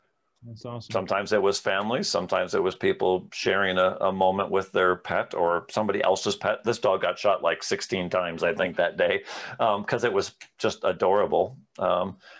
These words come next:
Speaker 2: you know, and I've got a friend of mine, Bruce, that, that loves to do these really shallow, tight, lovely portraits with, you know, depth of field of a one point two lens or something like that.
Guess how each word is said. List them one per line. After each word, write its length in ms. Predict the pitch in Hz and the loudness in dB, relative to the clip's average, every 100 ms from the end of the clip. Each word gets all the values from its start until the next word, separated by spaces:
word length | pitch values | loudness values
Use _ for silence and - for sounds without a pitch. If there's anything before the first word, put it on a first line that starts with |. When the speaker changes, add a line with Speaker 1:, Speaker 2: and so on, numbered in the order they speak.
| - | -4
Speaker 2:
you 80 | 135 | 0
know, 140 | 117 - | 0 0
and 100 | 117 | 0
I've 140 | 120 | 0
got 100 | 123 | -2
a 60 | 110 | -2
friend 240 | 127 120 | -2 -2
of 60 | 117 | 0
mine, 200 | 113 113 | 0 2
Bruce, 360 | 107 127 135 | 2 2 2
that, 340 | - 104 104 - | 2 2 2 0
that 220 | 101 101 | 0 2
loves 240 | 101 107 - | 2 0 -2
to 100 | 104 | -2
do 160 | 110 | 0
these 260 | 101 101 - | 0 -2 -4
really 680 | 87 92 110 117 107 104 98 | -6 -2 2 4 4 2 0
shallow, 640 | - - 110 104 104 101 | -2 0 2 4 4 2
tight, 540 | 98 - 104 101 - - - | 0 -2 -2 -2 -6 -18 -12
lovely 600 | 90 101 107 92 104 101 | 0 4 4 2 2 2
portraits 640 | - 104 131 113 107 - | 4 2 4 2 0 -2
with, 240 | 98 101 101 | 2 2 2
you 120 | 98 | 0
know, 180 | 87 87 | 0 0
depth 320 | 87 98 - | -2 -4 -2
of 80 | 90 | 0
field 220 | 104 98 | 2 4
of 100 | 85 | 2
a 60 | 85 | 2
one 260 | 90 95 | 2 0
point 300 | - 95 78 | -2 -2 -2
two 200 | - 95 | 0 0
lens 320 | 92 101 127 | 2 0 0
or 60 | 104 | -2
something 240 | - 95 | -2 -2
like 180 | 95 95 | -2 0
that. 280 | 92 98 | 0 0